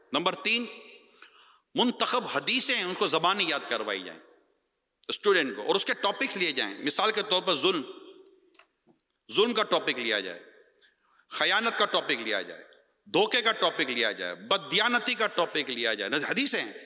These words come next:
کہ جس کا، جو امانت دار ہے اس کا کوئی دین نہیں، اور آقا فرماتے جو دھوکہ، جو ہمیں دھوکہ دے وہ ہم میں سے نہیں۔ اس کو ایسی باتیں بتائی جائیں۔ دیکھیں، میری اپنی understanding یہ ہے کہ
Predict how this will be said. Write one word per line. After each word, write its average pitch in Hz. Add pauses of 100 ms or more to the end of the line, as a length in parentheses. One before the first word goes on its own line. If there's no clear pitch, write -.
(240)
کہ 131
جس 175
کا، 190
جو 180
امانت 202
دار 247
ہے 262
اس 240
کا 240
کوئی 226
دین 180
نہیں، 101 (800)
اور 139
آقا 175
فرماتے 208
جو 202
دھوکہ، 196
جو 185
ہمیں 208
دھوکہ 220
دے 247
وہ 220
ہم 226
میں 240
سے 202
نہیں۔ 120 (1080)
اس 170
کو 247
ایسی 233
باتیں 220
بتائی 214
جائیں۔ 147
دیکھیں، 247 (580)
میری 311
اپنی 240
understanding 214
یہ 196
ہے 190
کہ 196